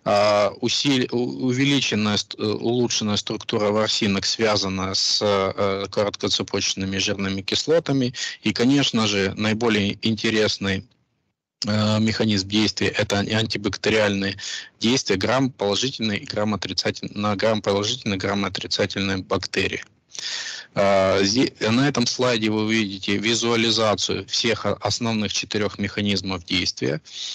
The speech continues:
Как я уже сказал, у-, у-, улучшена усвояемость, э, за счет, э,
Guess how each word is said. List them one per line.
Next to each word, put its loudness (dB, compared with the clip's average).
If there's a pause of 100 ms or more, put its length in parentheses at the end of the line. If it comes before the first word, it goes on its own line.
Как -2
я 4
уже 0
сказал, 0
у-, -8
у-, -4
улучшена 0
усвояемость, 0
э, 2
за 0
счет, -2 (140)
э, 2